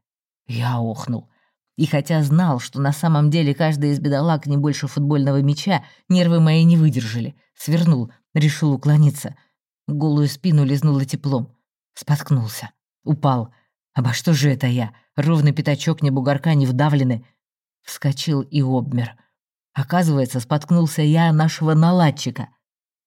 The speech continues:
С виду совершенно невредимый, обмылок лежал ничком и признаков жизни не подавал. Розово-золотистые отцветы ощупывали его облегающий скафандр. Словно обыскивали. Я попятился,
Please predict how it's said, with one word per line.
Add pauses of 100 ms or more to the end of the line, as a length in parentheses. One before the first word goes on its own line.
С
виду
совершенно
невредимый, (140)
обмылок
лежал
ничком
и
признаков
жизни
не
подавал. (680)
Розово-золотистые
отцветы
ощупывали
его
облегающий
скафандр. (800)
Словно
обыскивали. (1120)
Я
попятился,